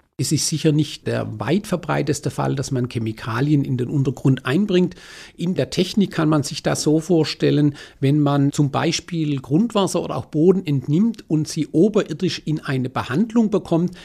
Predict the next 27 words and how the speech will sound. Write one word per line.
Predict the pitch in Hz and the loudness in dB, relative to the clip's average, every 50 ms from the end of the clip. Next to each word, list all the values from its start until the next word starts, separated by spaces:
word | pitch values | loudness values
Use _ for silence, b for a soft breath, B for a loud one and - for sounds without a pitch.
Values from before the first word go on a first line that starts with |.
| B B | B B
dann | - 131 131 | -4 -2 -2
setzt | 131 - - 156 - - - - | 0 -2 -4 -4 -4 -8 -6 -4
man | 160 151 147 139 - | -2 -2 -2 -4 -4
auch | - 131 175 180 180 - - | 2 2 2 2 2 0 0
oft | 165 156 - - - - | 0 0 0 -8 -14 -6
Chemikalien | - 143 143 143 143 139 - - 135 127 131 143 147 139 - 151 135 120 | -2 0 0 0 0 -2 -4 -6 -4 0 2 2 0 2 2 0 0 0
zu, | - - - 160 165 190 214 233 220 B B B B B | -2 -2 0 4 6 6 6 6 4 B B B B B
um | - 156 180 185 180 | 4 4 4 4 4
dann | 165 139 143 165 160 | 2 2 2 2 2
die | - 135 | 0 -2
Schadstoffe | - - - 120 131 139 - - 165 135 147 | -2 -2 -4 -4 -4 -4 -2 -2 -2 -2 -2
im | 139 143 131 120 113 | -2 -2 -4 -2 0
Boden, | 117 123 143 165 165 185 | 2 4 4 4 4 2
im | - - 143 127 117 | 0 0 -2 -2 -2
Wasser | 120 117 - - 151 147 - | -4 -4 0 0 0 0 0
im | - 139 131 | -2 -4 -4
Prinzip | - - 123 117 - - - - | -4 -4 -4 -4 -4 -6 -8 -10
zu | - - - | -12 -12 -4
zerstören. | - 143 131 - - 147 131 131 127 113 117 104 101 104 B B B B B B B B B B _ - | -2 -2 -2 2 2 4 6 6 6 4 2 -2 -4 -6 B B B B B B B B B B _ -12
Wenn | 113 127 143 165 196 | -2 0 0 2 2
man | 185 175 165 156 151 143 123 | 2 2 2 2 0 -2 -2
die | - 151 139 - | -4 -8 -8 -4
Chemikalien | - 143 143 139 135 - - 127 139 156 160 151 151 135 | -4 -2 -2 -2 -4 -6 -6 -4 -2 0 0 2 2 0
in | 135 - 139 127 | 0 -2 -2 -4
den | 135 117 - | -4 -4 0
Untergrund | - 185 262 262 294 - - 240 220 214 220 | 2 4 4 4 2 0 2 2 0 0 0
einbringt, | - 165 170 175 - 143 160 175 180 180 | 0 0 0 0 2 2 2 2 2 0